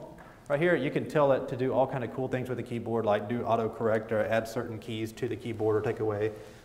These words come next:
So that's kind of cool stuff that you can do too to control how that keyboard looks. Um, as I said earlier,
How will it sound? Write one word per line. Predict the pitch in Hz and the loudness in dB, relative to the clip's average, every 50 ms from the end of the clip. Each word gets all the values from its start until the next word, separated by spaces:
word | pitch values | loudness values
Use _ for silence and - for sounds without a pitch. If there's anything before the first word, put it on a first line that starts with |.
| - | -8
So | - 135 | -2 0
that's | 123 127 135 127 | 2 2 0 0
kind | - - 165 135 | 0 0 0 0
of | 120 - | 0 -2
cool | - 135 117 | -4 -4 -4
stuff | - - 107 - | -2 -2 -2 -2
that | - 104 - - | -2 -4 -6 -6
you | - | -10
can | - 104 | -8 -8
do | 107 107 104 | -6 -6 -6
too | 104 - 113 107 | -4 -4 -4 -4
to | 104 101 | -4 -6
control | - - 104 - - 120 110 104 98 - - - - - - - - - | -6 -8 -10 -8 -4 -2 -2 -2 -2 -4 -8 -14 -16 -20 -20 -20 -10 -2
how | - 123 117 | 0 2 4
that | 110 110 107 - | 4 2 0 -2
keyboard | - 120 101 107 104 101 104 | -4 -6 -4 -4 -4 -4 -4
looks. | 101 104 104 - - - - - - - - - - - - - - - - - - - - - - - - - - | -4 -4 -6 -6 -10 -14 -16 -20 -20 -20 -20 -20 -20 -20 -20 -20 -20 -20 -20 -20 -20 -20 -20 -20 -20 -20 -20 -10 -4
Um, | 143 143 143 135 131 123 - - - - - - - - - - - - - | 0 2 2 2 2 0 -4 -8 -12 -16 -18 -20 -20 -20 -20 -20 -20 -4 0
as | 135 131 139 | 2 2 4
I | 139 | 4
said | - 175 170 165 - | 6 6 6 6 6
earlier, | 131 151 165 180 185 196 202 | 6 6 6 6 6 4 4